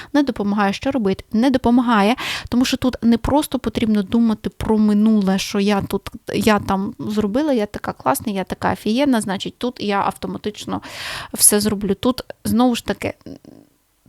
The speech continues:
тут іще потрібно попрацювати ось цей варіант Б. А що я буду робити,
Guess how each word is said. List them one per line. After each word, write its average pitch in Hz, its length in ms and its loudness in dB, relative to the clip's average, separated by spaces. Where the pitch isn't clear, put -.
тут 254 220 0
іще 233 300 0
потрібно 233 480 -4
попрацювати - 760 -4
ось - 180 0
цей 220 300 2
варіант 208 840 2
Б. 202 280 2
А - 100 -2
що - 200 -2
я 277 80 2
буду 208 280 -2
робити, 208 640 0